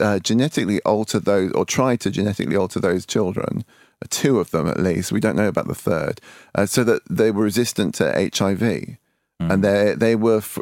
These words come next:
Speaker 1: their fathers, or the sperm donors for, for the I V F embryos, were H I V positive, which meant that they, those people couldn't take part in any I V F anyway. So they were
Speaker 2: Mm.
Speaker 1: sort of excluded. So he kind of exploited their desperate, desperation.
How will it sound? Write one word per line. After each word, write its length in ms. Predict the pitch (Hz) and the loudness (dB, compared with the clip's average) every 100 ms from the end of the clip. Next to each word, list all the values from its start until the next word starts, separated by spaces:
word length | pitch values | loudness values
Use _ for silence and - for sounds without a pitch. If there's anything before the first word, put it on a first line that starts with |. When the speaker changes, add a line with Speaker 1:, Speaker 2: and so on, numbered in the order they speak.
| - | 0
Speaker 1:
their 240 | 107 107 | 2 2
fathers, 840 | - - 135 117 80 76 - - - - | 0 0 2 0 0 -2 -4 -8 -14 -6
or 80 | 92 | -4
the 160 | 87 92 | -2 -2
sperm 360 | - 107 110 | 0 2 2
donors 520 | 98 87 87 78 - - | 2 0 0 -2 -6 -10
for, 280 | - 90 90 - | -2 -2 -2 -8
for 140 | - 92 | -2 0
the 200 | 92 92 | 0 -2
I 160 | - 90 | 0 0
V 80 | 92 | 0
F 100 | 85 | 0
embryos, 480 | 98 95 92 87 - | 0 2 0 0 0
were 320 | 92 90 82 - - - | 2 2 -2 -10 -14 -4
H 160 | 95 95 | -2 0
I 80 | |
V 140 | 92 90 | 0 0
positive, 480 | 110 107 85 82 87 | 0 -2 0 -4 -2
which 160 | - | -2
meant 160 | 101 - | -2 0
that 100 | 87 | 2
they, 220 | 107 104 | 2 0
those 280 | - 107 104 | 0 0 0
people 240 | 101 87 - | -4 -4 -2
couldn't 260 | 110 117 | -2 -2
take 200 | - 90 | -2 -4
part 240 | - 87 - | -2 -4 -2
in 60 | |
any 200 | 85 85 | -2 0
I 100 | 87 | -2
V 140 | 87 87 | -2 -2
F 140 | - | 0
anyway. 420 | 104 87 - - | -2 0 -4 -8
So 140 | - 110 | -6 0
they 100 | 104 | 0
were 100 | 95 | 0
Speaker 2:
Mm. 20 | |
Speaker 1:
sort 100 | 113 90 | -2 -2
of 40 | |
excluded. 580 | 101 - 107 92 - - - - - | -2 -4 -2 0 -2 -8 -12 -20 -4
So 140 | - | 0
he 100 | 113 | 0
kind 300 | 117 143 180 | 2 0 2
of 60 | 117 | 0
exploited 580 | - - 123 117 113 104 | -2 0 0 2 0 2
their 260 | 92 90 | 2 2
desperate, 640 | 85 110 107 - 107 78 - - | 0 -2 -2 -2 -2 -2 -8 -4
desperation. 880 | 107 95 98 98 98 - - - | -2 0 0 2 0 -2 -4 -4